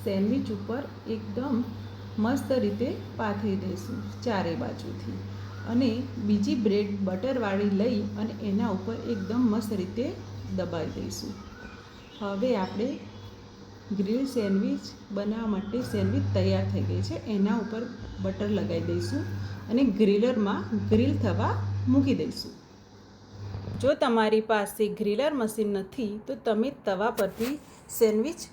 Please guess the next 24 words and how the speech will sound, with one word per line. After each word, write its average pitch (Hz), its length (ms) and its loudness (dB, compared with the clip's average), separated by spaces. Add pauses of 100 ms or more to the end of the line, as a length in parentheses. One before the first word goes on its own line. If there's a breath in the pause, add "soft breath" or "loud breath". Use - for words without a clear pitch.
(180)
બનાવી 185 280 0
શકો - 320 -10
છો. - 180 -12 (1300)
દોઢ 262 260 2
મિનિટ 202 320 2 (800)
માટે 202 320 0
હવે 214 320 0
આને 185 260 0
આપણે 185 280 -4 (300)
ગ્રીલ 208 260 2 (260)
થવા 190 300 0
જ 165 100 -6 (240)
દઈશું. 170 400 -4 (640 loud breath)
હવે 220 240 0
તમે 240 320 0 (180)
દોઢ 202 260 0
મિનિટ 220 360 0
પછી 196 240 -6
ચેક 202 340 -6
કરીને 202 340 -2
જુઓ 220 300 -2
છો 220 200 -6 (480 loud breath)
તો 240 80 -4 (120)
એકદમ 214 600 -2